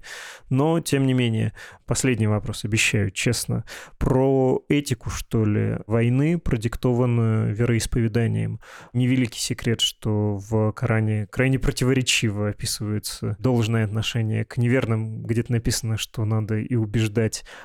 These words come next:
а где-то и мечом по шее дать. Но, в общем, если человек глубоко верующий, и он оказался на войне, будет ли это на него влиять, учитывая его представление о джихаде, газавате?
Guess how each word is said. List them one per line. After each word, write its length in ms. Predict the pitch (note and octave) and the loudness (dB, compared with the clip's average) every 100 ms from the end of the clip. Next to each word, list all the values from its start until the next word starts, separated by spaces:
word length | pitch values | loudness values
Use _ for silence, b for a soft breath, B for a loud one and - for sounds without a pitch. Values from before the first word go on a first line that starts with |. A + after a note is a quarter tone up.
| B | B
а 80 | A2 | -2
где-то 400 | A#2+ A#2+ A2+ A#2 | 2 0 0 0
и 340 | A2+ A#2 A#2 | 0 2 2
мечом 380 | A2+ A2+ - F#3 | 2 2 0 2
по 100 | E3 | 2
шее 300 | - C3 A2+ | 2 2 2
дать. 300 | G2+ A2 - B B B | 0 -2 -4 B B B
Но, 300 | C3+ B2+ D3+ | 0 2 2
в 260 | C#3 A#2 B2 | 0 0 -2
общем, 480 | C#3 - C#3 B2+ B2 | 0 2 2 2 0
если 400 | A2 C3 C#3 C3 | 0 0 2 2
человек 360 | A#2 B2+ B2+ A2+ | 2 2 2 2
глубоко 300 | A#2+ A#2 A#2+ B2 | 0 0 0 2
верующий, 560 | B2 A#2+ A2 - - | 4 4 2 0 0
и 20 | A2 | 2
он 200 | A2+ A2 | 2 0
оказался 480 | A#2 A2 A2+ - | 0 0 0 0
на 100 | A2+ | 0
войне, 360 | A2+ B2 C#3+ E3 | 2 2 2 2
будет 440 | C#3 A2+ C3+ C3 | 0 -2 0 0
ли 100 | B2 B2 | 2 0
это 200 | A#2+ A#2 | 0 0
на 60 | |
него 220 | A2+ A2+ | 2 2
влиять, 580 | G#2 A2 A2 C3 D3 - | 2 0 2 0 0 -6
учитывая 540 | A#2+ - A#2 A#2 G#2+ G#2+ | -6 -6 -2 0 0 0
его 280 | G#2 G#2+ | -2 -4
представление 800 | A2 G#2 - A2+ G2+ A#2 A2 G#2 | -4 -4 -4 -4 0 0 0 0
о 40 | G2+ | -2
джихаде, 640 | G2 G#2+ - A2+ G#2+ G#2 | -4 -6 -2 -2 -2 -6
газавате? 720 | G#2+ G2+ G#2 G2+ G2+ G#2 - | -6 -4 -2 -2 -2 -4 -6